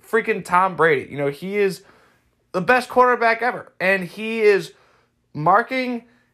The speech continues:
his territory right now, you know, trying to go to the Tampa Bay Buccaneers and win a Super Bowl. I mean, unbelievable.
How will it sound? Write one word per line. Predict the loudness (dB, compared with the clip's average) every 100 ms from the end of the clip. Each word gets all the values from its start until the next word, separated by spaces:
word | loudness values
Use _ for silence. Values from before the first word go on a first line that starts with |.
| _
his | -4 -4 0
territory | 2 4 4 2 4 4 2 -2
right | 0 2 2 -2
now, | -2 2 2 0 -4 _ _ _ _ _ -8
you |
know, | -6 -6 -10
trying | -2 -2 -2 -4
to | -2
go | 0 2
to | 2
the | -2
Tampa | -4 -2 -2
Bay |
Buccaneers | -2 -4 -6 -4 -4 -8 _ _ _ -8
and | -2
win | 0 -2
a |
Super | -4 -2 0
Bowl. | 0 0
I |
mean, | 0 -4 -8 -8
unbelievable. | 0 0 2 0 2 0 0 -2 -2